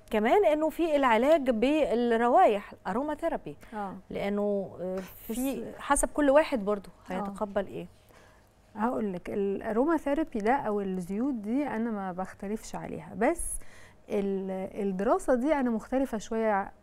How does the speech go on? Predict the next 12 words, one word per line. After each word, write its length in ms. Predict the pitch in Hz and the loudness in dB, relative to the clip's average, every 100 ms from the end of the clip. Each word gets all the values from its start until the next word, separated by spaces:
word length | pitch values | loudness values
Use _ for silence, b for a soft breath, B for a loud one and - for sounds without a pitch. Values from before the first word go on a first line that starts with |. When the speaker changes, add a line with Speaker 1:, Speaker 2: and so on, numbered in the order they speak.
| - | -20
Speaker 2:
فيها 280 | - 196 175 | -12 -8 -8
بصراحة. 440 | 165 - 185 175 - | -10 -6 -4 -4 -6
Speaker 1:
مم. 140 | 226 214 | -2 0
Speaker 2:
عندي 200 | 233 220 | 0 -2
شوية 300 | - 220 226 | -2 -2 0
نقط 380 | 220 202 180 - | -2 -4 -6 -10
كده. 200 | - 180 - - | -12 -12 -14 -8
Speaker 1:
قولي. 160 | 214 190 B B B | -6 -4 B B B
Speaker 2:
هقول 260 | 185 185 190 | -8 -6 -6
لك، 240 | 170 - - | -10 -16 -6
مثلًا 560 | 226 254 294 294 294 254 - | -2 0 0 2 0 0 -4
ال-، 760 | 196 196 185 180 107 - - | -6 -4 -4 -4 -6 -6 -10